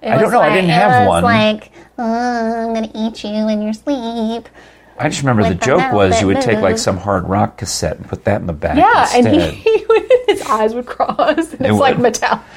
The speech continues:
Speaker 2: Did you have one?
Speaker 1: <laughs> No, 'cause that thing was creepy. My friends did.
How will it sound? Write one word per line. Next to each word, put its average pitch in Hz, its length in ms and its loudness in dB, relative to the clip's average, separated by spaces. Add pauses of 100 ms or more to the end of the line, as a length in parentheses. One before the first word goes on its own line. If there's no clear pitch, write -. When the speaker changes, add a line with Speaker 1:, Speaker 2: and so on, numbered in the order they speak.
Speaker 2:
Did - 120 2
you 151 60 4
have 139 260 0
one? 220 320 0
Speaker 1:
<laughs> - 380 -20
No, 285 600 4
'cause 220 120 0
that 254 120 0
thing 277 120 2
was 226 140 -2
creepy. 214 380 2 (420)
My 311 160 4
friends 330 380 4
did. 214 380 4